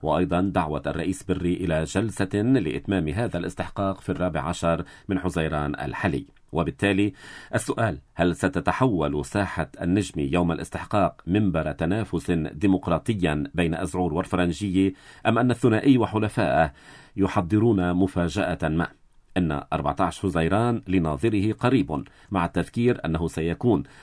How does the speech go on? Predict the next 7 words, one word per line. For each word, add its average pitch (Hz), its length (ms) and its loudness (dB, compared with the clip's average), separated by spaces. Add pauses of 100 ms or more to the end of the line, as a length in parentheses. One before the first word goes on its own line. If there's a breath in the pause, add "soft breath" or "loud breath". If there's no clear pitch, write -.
(100)
للقاء 85 420 0
الديمقراطي 95 720 0 (120)
غداً 95 460 2 (200 loud breath)
موقف 101 520 2 (460 loud breath)
من 85 360 0
ترشيح 78 460 -2
أزعور. - 480 -2